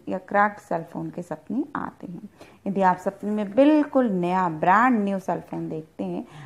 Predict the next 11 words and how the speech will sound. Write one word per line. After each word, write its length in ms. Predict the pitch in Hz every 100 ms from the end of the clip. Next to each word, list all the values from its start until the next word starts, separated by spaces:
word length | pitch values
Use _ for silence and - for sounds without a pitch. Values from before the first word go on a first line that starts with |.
| 143
तो 100 | 220
सपना 400 | 220 214 - 208
बताता 420 | 185 180 180 180
है 100 | 220
कि 140 | 220 277 -
आपको 360 | 185 180 - 254
लोगों 460 | 180 165 165 185
से 200 | 180 240
जुड़ने 560 | 233 175 160 156 156 156
की 340 | - 247 494 - - _ _ -
आवश्यकता 1000 | 175 - 175 - 160 _ - 226 480